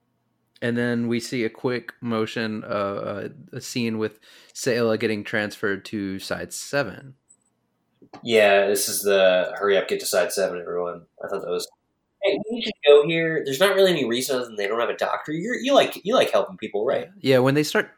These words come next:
Speaker 1: changing the scenes as often as they did towards the end of the ep-, uh, the show, I was like, "Oh, it must be wrapping up soon." I wasn't even looking at my watch. I was like, "It must be wrapping up soon." <laughs>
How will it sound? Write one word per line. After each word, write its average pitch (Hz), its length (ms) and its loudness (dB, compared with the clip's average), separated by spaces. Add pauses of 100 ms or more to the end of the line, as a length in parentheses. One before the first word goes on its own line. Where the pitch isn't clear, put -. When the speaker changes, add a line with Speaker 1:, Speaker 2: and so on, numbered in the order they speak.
(200)
Speaker 1:
changing 131 460 -2
the 104 80 -4
scenes 107 360 -6
as 107 220 -8
often 107 320 -4
as 101 100 -6
they 98 140 -2
did 95 260 -6
towards 104 220 -4
the 101 80 -4
end 98 80 -6
of 95 80 -4
the 90 100 -6
ep-, 92 140 -8 (500)
uh, 107 200 -4 (100)
the 110 80 -10
show, 98 280 -2
I 92 40 -2
was 95 160 -4
like, 98 180 -2 (400)
"Oh, 151 240 4
it 147 200 0
must 151 180 -2
be 156 100 2
wrapping 135 340 0
up 135 140 0
soon." 104 280 -2
I 104 40 -2
wasn't 123 220 0
even 117 160 -2
looking 113 200 0
at 104 60 -2
my 95 120 -4
watch. 104 220 -4
I 101 40 -10
was 101 80 -6
like, 90 160 -2
"It 123 120 -6
must 110 280 -8
be 107 80 -14
wrapping - 360 -14
up - 160 -20
soon." - 280 -16 (600)
<laughs> 156 380 -2